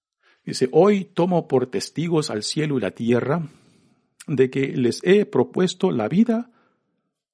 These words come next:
o la muerte." Comunión, hermandad, relación o aislamiento, conflicto, que es la muerte.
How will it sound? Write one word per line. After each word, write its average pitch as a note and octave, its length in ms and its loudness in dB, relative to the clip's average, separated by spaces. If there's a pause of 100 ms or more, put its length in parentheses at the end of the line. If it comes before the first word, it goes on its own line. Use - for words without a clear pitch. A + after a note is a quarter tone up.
(120)
o C#3+ 120 2
la B2+ 100 0
muerte." F2+ 500 -8 (1600)
Comunión, F3+ 760 4 (480)
hermandad, A#2+ 640 0 (1000)
relación D#3 880 0 (680)
o D#3+ 260 2
aislamiento, D#3+ 960 0 (1160)
conflicto, F3 840 0 (2750)
que C#3 160 2
es C3 140 -2
la B2 80 0
muerte. G2 500 -8